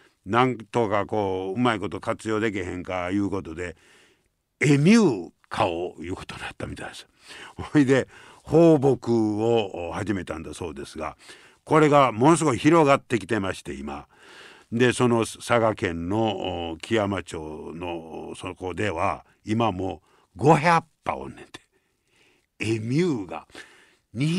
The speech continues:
匹、三匹、王子動物園で見る分はええけど、五百羽おったらごっついで、これ。え？そこまで増えてるんで、だそうです。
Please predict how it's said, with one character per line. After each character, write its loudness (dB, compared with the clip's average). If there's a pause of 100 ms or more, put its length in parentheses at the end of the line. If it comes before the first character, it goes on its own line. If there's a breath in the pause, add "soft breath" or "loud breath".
匹、 -6
三 -6
匹、 -8
王 -2
子 -6
動 0
物 -8
園 -10
で -12
見 -8
る -6
分 -4
は -10
え -14
え -18
け -12
ど、 -12 (540 soft breath)
五 -4
百 2 (160)
羽 2
お -4
っ -10 (120)
た 0
ら -6
ご -6
っ -14
つ -12
い -8
で、 -6
こ -14
れ。 -16 (600 soft breath)
え？ -2 (580 soft breath)
そ -6
こ 6
ま 6
で -6
増 -4
え -6
て -6
る -6
ん -12
で、 -20 (340)
だ -8
そ -14
う -16
で -20
す。 -20